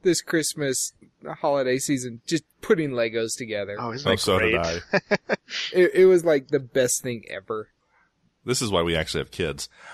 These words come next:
Speaker 3: All
Speaker 1: Yeah,
Speaker 3: right.
Speaker 1: my kids were getting mad at me. "I just wanna do 'em, Dad." No, not me.
Speaker 3: Uh, we have some feedback from last week's show. We were talking about the moon pictures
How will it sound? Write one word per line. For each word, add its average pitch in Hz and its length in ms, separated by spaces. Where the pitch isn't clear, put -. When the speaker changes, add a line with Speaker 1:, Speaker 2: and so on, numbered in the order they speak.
Speaker 3:
All 123 180
Speaker 1:
Yeah, - 100
Speaker 3:
right. 117 80
Speaker 1:
my 214 100
kids 196 300
were 180 80
getting 135 240
mad 113 260
at 120 40
me. 151 140
"I 269 140
just 311 260
wanna 240 200
do 135 260
'em, 117 120
Dad." 127 340
No, 110 320
not 123 180
me. 98 260
Speaker 3:
Uh, 113 160
we 151 100
have 185 100
some 117 120
feedback 107 640
from 90 300
last 92 320
week's 85 220
show. 76 460
We 107 180
were 120 100
talking 175 340
about 123 280
the 95 60
moon 101 380
pictures 156 680